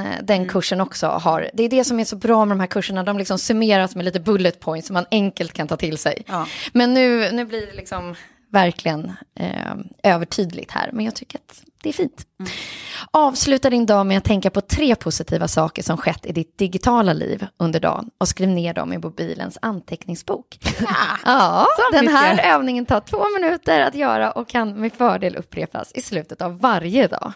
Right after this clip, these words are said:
Speaker 2: Det är mycket som ska hända i anteckningsboken i
Speaker 3: Ja.
Speaker 2: mobilerna.
Speaker 1: Ja.
Speaker 2: Mm.
Speaker 1: Tänk på en positiv händelse, inte behöver vara något.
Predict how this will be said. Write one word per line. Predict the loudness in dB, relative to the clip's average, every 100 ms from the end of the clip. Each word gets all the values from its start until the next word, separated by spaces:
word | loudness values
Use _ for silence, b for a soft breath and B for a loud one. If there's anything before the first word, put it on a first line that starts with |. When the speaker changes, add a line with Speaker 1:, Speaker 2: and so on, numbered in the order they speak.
| -6
Speaker 2:
Det | -2 -2
är |
mycket | 0 0 0 -2
som | -2
ska | -2 -2
hända | 2 2
i | 2
anteckningsboken | 0 -2 -6 -8 -8 -6 -4 -4 -6
i |
Speaker 3:
Ja. | -2
Speaker 2:
mobilerna. | 0 0 -2 -8 -16 _ 0
Speaker 1:
Ja. | 2 4 0 -6 -6
Speaker 2:
Mm. | -8 -8 -12 -14 -12 -14 B B B B
Speaker 1:
Tänk | 2 2 2 0
på | 0
en | 0
positiv | -2 -2 -2 0 0
händelse, | 0 0 0 -2 -2 0
inte | 0 0
behöver | 2 4 4
vara | 2 0
något. | -2 -4